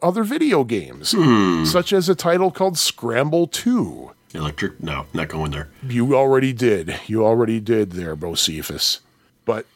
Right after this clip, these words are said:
Speaker 1: <laughs> Scramble two is the game that resulted in the Stern versus Kaufman court case.
Speaker 2: Hmm.
Speaker 1: 'Cause guess what? Stern never made a Scramble two, but Scramble two looks a lot like Scramble. Hmm.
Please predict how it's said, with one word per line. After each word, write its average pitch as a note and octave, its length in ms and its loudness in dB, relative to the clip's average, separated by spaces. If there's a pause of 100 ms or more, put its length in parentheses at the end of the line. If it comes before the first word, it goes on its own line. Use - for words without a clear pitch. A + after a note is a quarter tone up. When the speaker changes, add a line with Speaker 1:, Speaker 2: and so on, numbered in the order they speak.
(140)
Speaker 1:
<laughs> C3+ 320 0
Scramble F#3 540 2
two G#3+ 320 2
is C3+ 220 0
the C3+ 80 2
game C3 320 2
that B2+ 140 0
resulted A#2 760 -2
in A2+ 160 -4
the A#2 140 -2
Stern G2+ 500 -2
versus A2+ 420 -2
Kaufman A2+ 640 0
court - 440 -4
case. - 500 -2 (200)
Speaker 2:
Hmm. B2 440 6
Speaker 1:
'Cause B2 260 2
guess D#3+ 320 0
what? B3 220 0
Stern A#2+ 380 -2
never A#2 260 0
made F#3+ 300 0
a D#3 80 0
Scramble D#2+ 560 -6
two, C#2 280 -10
but F2+ 140 -8
Scramble B2+ 480 0
two F#3+ 180 -2
looks B2 300 -2
a C3+ 60 2
lot C#2 360 -6
like A#2 200 -2
Scramble. A2 800 0
Hmm. C3+ 380 0